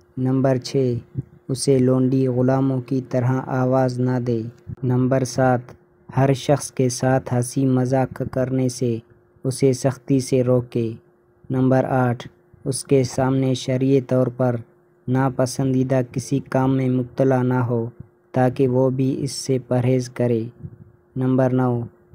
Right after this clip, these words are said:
पाबंदी शरीयत अपना अशार बनाए ताकि औरत भी वही तरीका इख्तियार करे।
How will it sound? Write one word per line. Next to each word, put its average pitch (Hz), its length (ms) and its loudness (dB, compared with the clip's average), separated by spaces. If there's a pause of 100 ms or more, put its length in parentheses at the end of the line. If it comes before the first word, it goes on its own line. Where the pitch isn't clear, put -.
(140)
पाबंदी 131 640 2
शरीयत 131 600 2
अपना 131 340 0
अशार 131 460 0
बनाए 123 440 0 (500)
ताकि 131 360 2
औरत 131 420 2
भी 135 160 2
वही 131 300 2 (100)
तरीका 131 460 0
इख्तियार 127 440 -2
करे। 120 320 -2